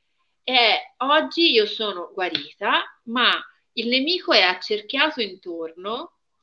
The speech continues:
io lo vedo, so che c'è, so che prima o poi magari torna all'attacco,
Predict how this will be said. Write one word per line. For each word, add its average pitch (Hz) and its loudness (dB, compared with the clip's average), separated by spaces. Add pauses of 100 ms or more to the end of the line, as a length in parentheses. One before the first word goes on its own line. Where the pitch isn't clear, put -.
(120)
io 285 2
lo 226 8
vedo, 196 0
so 233 2
che 196 -8
c'è, 196 0
so 262 -2
che 277 2
prima 226 -4
o 226 -12
poi 294 2
magari 208 2
torna 220 2
all'attacco, 190 -2